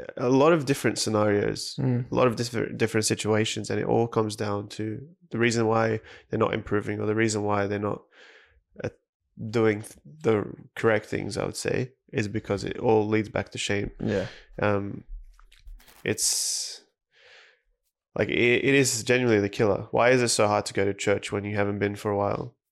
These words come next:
Speaker 2: Yep.
Speaker 1: When you could go to any other place completely fine. Is it because you
Speaker 2: Yeah.
Speaker 1: feel that shame? But it's like, it's like, "Oh, I haven't been attending church. I haven't been doing this."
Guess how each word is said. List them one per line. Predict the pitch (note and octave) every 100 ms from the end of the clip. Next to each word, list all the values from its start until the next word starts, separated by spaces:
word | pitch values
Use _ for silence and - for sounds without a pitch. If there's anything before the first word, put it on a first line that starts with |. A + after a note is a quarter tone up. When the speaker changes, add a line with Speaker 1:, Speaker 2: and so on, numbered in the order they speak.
| _ -
Speaker 2:
Yep. | G#2 -
Speaker 1:
When | A2 A2 A2
you | A#2
could | A2+ B2 A2
go | A2+ A2
to | - G#2+ G2+ -
any | G#2+ C3 A2+
other | A#2 A2
place | - A2 G#2 - - - - - - - - - - - -
completely | - A2 B2+ G#2+
fine. | A2 A2 G#2 B2 - - _ -
Is | A2 A#2
it |
because | A2 G#2+ G#2 G2 -
you | G#2
Speaker 2:
Yeah. | G2
Speaker 1:
feel | G#2+ G#2+ G2+ G#2 - -
that | -
shame? | - A#2+ A2 - -
But | A2 G#2+
it's | - - - - - - - - -
like, | G2 G2 - - _ _ _ _ _ _ _ -
it's | -
like, | G#2
"Oh, | G#2
I | G#2
haven't | G#2
been | G#2+ G2+ -
attending | - - G2+ G2+
church. | - G#2 G#2 G2
I |
haven't | G2 G2+ G2+
been | G2 G#2
doing | A2+ G2+ G2+
this." | G#2 G#2 -